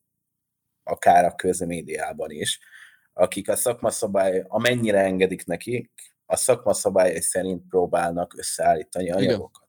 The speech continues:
Speaker 1: Tehát, hogy valahogyan belülről kéne ezeket a rendszereket megváltoztatni, mert egy ideig biztos, hogy nem fog ez kívülről, fölülről megváltozni.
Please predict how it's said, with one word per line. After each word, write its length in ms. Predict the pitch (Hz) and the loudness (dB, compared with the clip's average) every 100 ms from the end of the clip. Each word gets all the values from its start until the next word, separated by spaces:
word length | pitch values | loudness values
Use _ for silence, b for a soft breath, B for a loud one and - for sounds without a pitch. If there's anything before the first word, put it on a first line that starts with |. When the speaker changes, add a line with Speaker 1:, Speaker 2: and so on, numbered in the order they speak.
| _ | _
Speaker 1:
Tehát, 240 | 117 113 | 2 2
hogy 320 | - 120 107 - | 0 0 -2 -8
valahogyan 840 | 104 110 120 123 127 120 120 120 | -2 4 6 6 4 6 4 2
belülről 600 | 101 113 120 113 95 90 | 4 4 6 4 6 4
kéne 320 | 90 92 92 95 | 2 0 2 4
ezeket 480 | 92 95 - 98 | 4 2 2 0
a 100 | 98 | 4
rendszereket 720 | 98 95 90 92 95 - 92 - | 4 2 2 4 6 4 -2 0
megváltoztatni, 1200 | 95 87 - - _ 92 87 - - 98 - 110 | 0 0 -6 -16 _ 4 4 0 2 0 2 -2
mert 300 | 98 92 92 - _ | 4 4 4 -4 _
egy 240 | - 98 92 | -4 -2 2
ideig 320 | 98 98 98 | 4 4 2
biztos, 360 | 110 - 98 | -2 0 0
hogy 120 | - 87 | 0 -2
nem 180 | 85 | -2
fog 200 | 85 95 | -2 -2
ez 160 | 87 85 - _ | -2 -4 -10 _
kívülről, 600 | - 107 87 87 87 90 | -6 -4 -2 0 2 4
fölülről 540 | - 87 90 85 90 82 | 2 0 -2 0 0 0
megváltozni. 840 | 87 82 82 80 - 90 113 135 | -2 0 0 0 -2 -2 0 -4